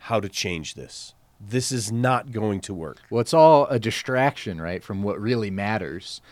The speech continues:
Speaker 2: And so
Speaker 1: Yeah.
Speaker 2: anything that distracts you from what really matters is more than you should attempt to handle.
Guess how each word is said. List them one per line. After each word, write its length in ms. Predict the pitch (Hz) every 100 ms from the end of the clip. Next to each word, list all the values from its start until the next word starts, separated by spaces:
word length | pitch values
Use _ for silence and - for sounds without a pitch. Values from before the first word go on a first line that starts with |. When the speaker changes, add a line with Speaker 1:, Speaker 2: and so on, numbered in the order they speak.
| - -
Speaker 2:
And 100 | 107
so 100 | 143
Speaker 1:
Yeah. 60 | 139
Speaker 2:
anything 380 | 151 151 156 139
that 160 | 123
distracts 640 | 120 120 - 127 127 - 123
you 120 | 110
from 260 | - 110 101
what 220 | 104 - -
really 280 | 101 110 101
matters 460 | 101 107 95 85
is 200 | 98 82
more 260 | 113 101 95
than 300 | 92 90 85 _ _ _ _ _ _
you 120 | - 98
should 260 | 104 82 -
attempt 360 | 110 135 117
to 100 | 90
handle. 460 | 90 95 87 71